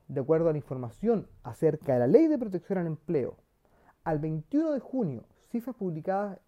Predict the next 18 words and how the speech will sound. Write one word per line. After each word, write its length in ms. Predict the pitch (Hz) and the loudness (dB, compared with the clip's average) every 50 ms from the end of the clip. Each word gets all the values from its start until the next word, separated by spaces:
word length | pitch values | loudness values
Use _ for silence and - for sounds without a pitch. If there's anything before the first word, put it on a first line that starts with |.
| _ - | _ -10
por 100 | 147 135 | -10 -8
la 100 | 120 117 | -8 -8
Superintendencia 920 | - 139 127 131 127 123 113 - 123 120 131 156 170 190 185 - - 175 | -10 -10 -8 -8 -8 -8 -8 -8 -8 -8 -6 -6 -8 -8 -8 -6 -6 -6
de 60 | 135 123 | -4 -6
Pensiones 560 | 127 120 127 - _ - 311 285 196 196 196 _ _ _ _ _ _ _ - | -8 -10 -14 -14 _ -8 -6 -6 -6 -6 -8 _ _ _ _ _ _ _ -4
muestran 380 | 185 214 254 247 - - 240 208 | -2 -2 -2 -2 -4 -8 -8 -4
que 140 | - 190 - | -6 -6 -4
casi 300 | - 247 226 220 269 233 | -4 -6 -6 -6 -8 -10
seiscientos 680 | - - 208 185 170 - - 233 233 233 233 233 - | -6 -4 -4 -4 -4 -6 -6 -6 -6 -6 -6 -10 -10
cincuenta 440 | - 196 185 - 185 170 170 - 160 | -8 -10 -8 -6 -6 -6 -4 -4 -2
mil 180 | 165 220 269 - | -2 -2 -4 -4
trabajadores 680 | - 311 302 269 - - 254 285 302 285 254 226 - _ - _ _ _ _ - | -6 -6 -6 -6 -4 -4 -4 -4 -4 -4 -6 -8 -12 _ -20 _ _ _ _ -4
se 80 | - 214 | -2 -2
encontraban 680 | 202 202 - 190 185 180 - 202 208 220 233 240 233 233 | -2 -2 -2 -2 -2 -2 -2 -2 0 0 0 -2 -4 -6
acogidos 520 | 233 208 180 - - 190 196 196 190 - | -8 -8 -10 -8 -6 -4 -4 -4 -4 -6
a 40 | 175 | -10
este 220 | 151 - - 160 | -8 -4 -4 -4
beneficio. 480 | 156 151 147 143 - 135 104 - _ | -2 -2 -6 -6 -8 -10 -10 -10 _